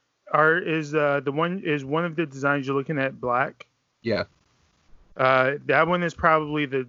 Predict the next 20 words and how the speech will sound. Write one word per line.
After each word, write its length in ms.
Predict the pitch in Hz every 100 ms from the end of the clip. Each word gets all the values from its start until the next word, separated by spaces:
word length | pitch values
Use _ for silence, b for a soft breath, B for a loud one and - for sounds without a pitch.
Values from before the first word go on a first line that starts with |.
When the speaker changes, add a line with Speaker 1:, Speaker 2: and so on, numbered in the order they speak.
| 117
Speaker 1:
the 500 | 139 135 131 127 117 _ _ _ -
leaked 420 | 131 147 147 131
demo 320 | 139 139 135
design 460 | 127 123 131 127 123
that, 180 | 123 117 139 -
that 160 | 127
came 260 | - 147 127
out, 140 | 120
like, 140 | 123 120
a 60 |
year 300 | 113 120 120 117
or 40 |
two 240 | 117 135
ago. 400 | 139 - 60 - -
Speaker 2:
Oh, 300 | 110 107 98 101
okay. 200 | - -
Speaker 1:
'Cause, 200 | 151 143
Speaker 2:
All 60 |
right. 140 | 135
Speaker 1:
uh, 40 | 139